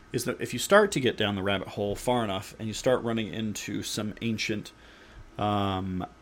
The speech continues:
paintings, depictions of, uh, the symbols that existed for these individuals that, uh, were, you know, studying the spiritual processes that were behind alchemy, you will find that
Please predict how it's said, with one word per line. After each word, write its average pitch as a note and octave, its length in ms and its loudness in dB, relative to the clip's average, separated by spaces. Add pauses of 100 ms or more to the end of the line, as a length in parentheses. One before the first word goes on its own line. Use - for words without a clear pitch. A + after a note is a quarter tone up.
(160)
paintings, G2+ 560 -4
depictions F#2+ 920 -4
of, G2 440 -6 (640)
uh, G2+ 120 -6 (280)
the G2+ 220 -8
symbols G2+ 580 0
that G#2 120 -8
existed G#2+ 460 -6
for F2+ 120 -8
these E2 200 -6
individuals F#2+ 680 -8
that, G2+ 180 -10 (140)
uh, F2+ 260 -10
were, F2+ 280 -6 (260)
you A#2 100 -8
know, F2+ 80 -10
studying A2+ 420 -2
the G2 100 -4
spiritual A#3 400 0
processes F2 580 -4
that - 120 -6
were - 80 -8
behind F#2+ 340 -8
alchemy, F2 360 -8 (520)
you A2+ 140 0
will C3 280 4
find A2+ 500 0
that G2 300 -6